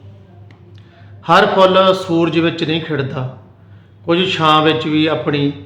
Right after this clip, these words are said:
ਖੁਸ਼ਬੂ ਫੈਲਾਉਂਦੇ ਹਨ। ਸੰਤੁਲਨ ਦੀ ਲੋੜ ਹੁੰਦੀ ਹੈ ਇਹਦੇ ਵਿੱਚ, ਸੰਤੁਲਨ, ਬੈਲੈਂਸ ਬਣਾ ਕੇ ਰੱਖਣਾ। ਇਕਾਂਤ ਇੱਕ ਸੁੰਦਰ ਹੈ,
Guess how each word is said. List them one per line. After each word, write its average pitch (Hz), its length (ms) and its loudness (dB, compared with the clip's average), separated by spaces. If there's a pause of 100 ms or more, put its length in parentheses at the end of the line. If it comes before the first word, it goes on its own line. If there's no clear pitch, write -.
ਖੁਸ਼ਬੂ 143 500 -2
ਫੈਲਾਉਂਦੇ 131 480 -2
ਹਨ। 127 260 -6 (920)
ਸੰਤੁਲਨ 196 600 2
ਦੀ 214 120 4
ਲੋੜ 185 240 2
ਹੁੰਦੀ 143 340 -2
ਹੈ 139 40 0
ਇਹਦੇ 135 120 0
ਵਿੱਚ, 139 240 -8 (320)
ਸੰਤੁਲਨ, 147 480 -2
ਬੈਲੈਂਸ 151 440 2
ਬਣਾ 139 220 -2
ਕੇ 135 180 -6
ਰੱਖਣਾ। 127 300 -10 (1300)
ਇਕਾਂਤ 175 500 2 (380)
ਇੱਕ 180 200 -8
ਸੁੰਦਰ 156 400 0
ਹੈ, 160 460 -2